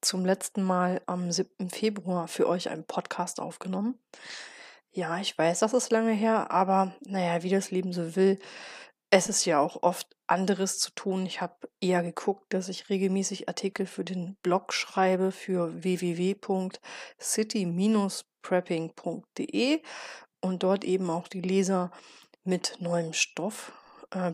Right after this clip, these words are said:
beliefere. Ja, und nicht jeder Artikel ist immer geeignet, um auch, ja, als Podcast vorgestellt zu werden. Diesmal habe ich aber ein Thema, mm,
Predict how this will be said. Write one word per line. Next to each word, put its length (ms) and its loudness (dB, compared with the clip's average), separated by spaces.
beliefere. 760 6
Ja, 160 -4
und 400 -10
nicht 340 -4
jeder 380 4
Artikel 400 -2
ist 260 -2
immer 320 0
geeignet, 720 -2
um 220 0
auch, 380 -2
ja, 240 -4
als 280 -4
Podcast 720 -2
vorgestellt 640 -2
zu 180 0
werden. 260 -8
Diesmal 440 4
habe 220 4
ich 100 2
aber 120 -2
ein 260 -4
Thema, 480 0
mm, 220 -4